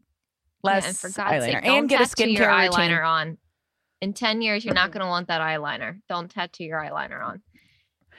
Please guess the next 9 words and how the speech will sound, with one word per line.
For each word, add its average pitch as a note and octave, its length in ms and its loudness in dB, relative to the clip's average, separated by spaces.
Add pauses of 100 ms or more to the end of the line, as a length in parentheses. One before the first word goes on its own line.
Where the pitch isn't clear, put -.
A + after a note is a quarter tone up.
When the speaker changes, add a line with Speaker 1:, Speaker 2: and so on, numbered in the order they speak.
Speaker 1:
Um, F#3 360 2
Speaker 2:
Right. F#3 240 2
Less A3 220 4
eyeliner A3 600 2
and G3 200 2
start F#3+ 240 4
a F#3 40 2
skincare E3+ 440 2
routine. C#3 460 -2